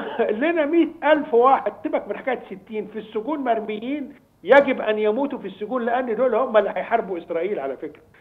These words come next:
لأنه، آه، عبد الفتاح السيسي بيشتغل لحساب نتنياهو، حتى لو نتنياهو مش في السلطة الآن. وعندنا بنات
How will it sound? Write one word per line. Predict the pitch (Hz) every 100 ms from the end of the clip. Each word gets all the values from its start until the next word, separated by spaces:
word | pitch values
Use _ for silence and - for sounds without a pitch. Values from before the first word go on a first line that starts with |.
| _ 151
لأنه، | 175 220 220 220 196
آه، | 170 165 160 156
عبد | 151 160
الفتاح | 156 190
السيسي | 180 -
بيشتغل | 170 165 196 175
لحساب | - 208 180
نتنياهو، | 170 147 170 151 - - _ _ _ _ - -
حتى | - 202 190
لو | 165 165
نتنياهو | 165 160 180 170
مش | 160
في | -
السلطة | 143 190 180 147
الآن. | - 131 117 _ - - - _ -
وعندنا | 170 180 202 240 311 254
بنات | 226 233 277